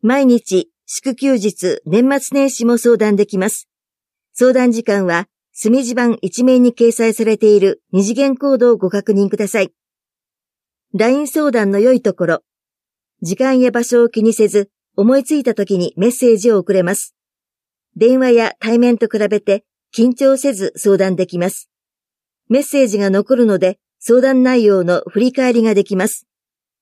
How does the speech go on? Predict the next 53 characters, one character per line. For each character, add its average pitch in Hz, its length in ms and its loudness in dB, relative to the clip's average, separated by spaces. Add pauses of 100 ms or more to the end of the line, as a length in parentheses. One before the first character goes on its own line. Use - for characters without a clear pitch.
(340)
メ 247 140 2
ッ - 20 -4
セ 254 220 2
ー - 20 0
ジ 196 120 -4
に 196 120 -2
す 208 120 -8
る 214 120 0
こ 226 100 -2
と 220 120 0
で、 185 200 -2 (280)
感 240 220 2
情 226 220 4
や 220 260 0
悩 208 240 0
み 269 140 2
が 202 200 -2
整 240 220 2
理 214 120 -2
で 175 100 -2
き 175 140 -6
ま 170 100 -4
す。 - 180 -12 (1000)
ま 233 160 0
ず 226 140 -4
は 180 240 -2
友 226 240 0
達 277 200 -2
登 277 200 2
録 208 180 -6
か 180 120 -8
ら。 170 140 -6 (800)
墨 233 300 0
字 233 100 -4
盤 240 200 2
一 226 180 -4
面 226 240 0
に 214 180 0 (200)
二 196 100 0
次 220 120 -4
元 269 220 -2
コ 277 180 -2
ー - 20 -2
ド 220 120 2
が 214 160 -2
掲 202 200 -2
載 190 180 -4
さ 190 140 -6
れ 190 100 -4
て 196 100 -4
い 185 80 -2
ま 185 120 -4
す。 - 180 -10